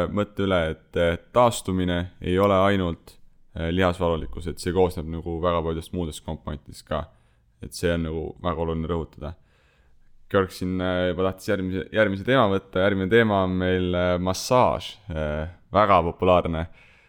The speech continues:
ja väga palju erinevaid liike on veel massaažil ka, et, äh, neid me puudutama ei hakka praegu,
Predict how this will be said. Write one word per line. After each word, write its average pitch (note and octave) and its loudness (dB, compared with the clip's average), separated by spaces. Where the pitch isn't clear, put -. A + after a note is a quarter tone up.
ja D#2+ -2
väga F#2+ 6
palju F2+ 4
erinevaid E2+ 2
liike G#2+ 0
on E2 -2
veel D#2+ -4
massaažil D#2+ -4
ka, D#2+ -2
et, - -18
äh, D2 -8
neid F2+ -2
me E2+ -4
puudutama E2+ -4
ei E2 -6
hakka B2 -6
praegu, F2 -2